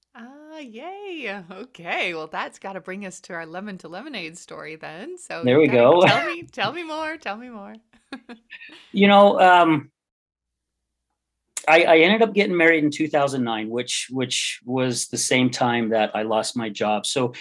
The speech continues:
Speaker 2: two thousand nine was really a, a pain in the butt, to, to be honest with you. And, and when I do speaking
Speaker 1: Yes.
Speaker 2: engagements, uh, I joke about it 'cause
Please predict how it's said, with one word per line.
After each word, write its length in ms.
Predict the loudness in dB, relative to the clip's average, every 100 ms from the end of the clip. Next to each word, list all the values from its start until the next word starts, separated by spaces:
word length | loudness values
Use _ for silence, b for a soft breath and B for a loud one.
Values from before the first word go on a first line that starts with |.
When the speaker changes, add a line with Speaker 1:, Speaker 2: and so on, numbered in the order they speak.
| B B B
Speaker 2:
two 160 | 0 4
thousand 360 | 4 6 4
nine 260 | 4 4 4
was 240 | 2 -4
really 640 | -2 0 2 0 -2 -4 _ _ _ _ _ _ -6
a, 120 | -6 -6
a 80 | -10
pain 380 | -6 2 4 6
in 80 |
the 80 | 4
butt, 420 | 2 4 4 2 -2
to, 300 | 2 2 0
to 120 | -6
be 100 | -4
honest 380 | -2 -2 -4 -6
with 160 | -4
you. 120 | 0
And, 160 | 0 -2 B B B B -2
and 140 | 2
when 120 | 4
I 80 | 4
do 120 | 4
speaking 400 | 2 2 0 2
Speaker 1:
Yes. 80 | 2
Speaker 2:
engagements, 960 | 2 2 0 0 0 0 -4 -6 -6 -10 -8
uh, 180 | -4 0
I 120 | -2
joke 400 | 2 4 4 4
about 300 | 4 4 4
it 140 | 0
'cause 300 | 0 0 -2